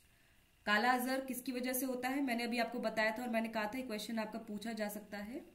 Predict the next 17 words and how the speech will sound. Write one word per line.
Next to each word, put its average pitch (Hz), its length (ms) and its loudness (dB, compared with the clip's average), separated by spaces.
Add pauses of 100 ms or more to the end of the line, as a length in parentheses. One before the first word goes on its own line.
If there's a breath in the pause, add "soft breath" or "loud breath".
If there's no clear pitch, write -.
(380 loud breath)
So, 226 300 -2
काला 226 240 6
अजहर 262 240 2
जो 240 160 -4
होता 220 220 -6
है 285 120 0
ये 240 100 0
आपका 190 340 0
protozoa 185 580 0
की 175 140 -4
वजह 160 220 -2
से - 300 -6 (160)
cause 185 220 4
होता 156 240 -6
है, 156 220 -12 (380)
ठीक 269 140 0
है। 320 260 0